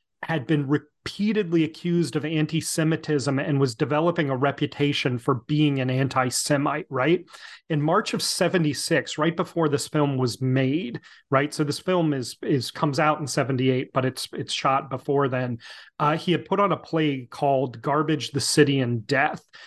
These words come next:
in which there's a, um, Jewish businessman character who essentially is used as a political shield because criticizing Jews in Germany at that time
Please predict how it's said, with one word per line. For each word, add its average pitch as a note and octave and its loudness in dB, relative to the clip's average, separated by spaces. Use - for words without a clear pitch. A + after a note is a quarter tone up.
in C#3 0
which D3+ 4
there's D3+ 0
a, C#3+ -2
um, C#3 -2
Jewish G3 0
businessman D3 -2
character C3+ 0
who C3+ 4
essentially D3 0
is C3 2
used E3+ 0
as D3+ 0
a C#3+ 0
political D3+ -2
shield C#3+ 0
because D3 0
criticizing D3+ 0
Jews C#3+ 2
in C3 -2
Germany C3+ 0
at C#3+ 0
that D3+ 2
time C#3 0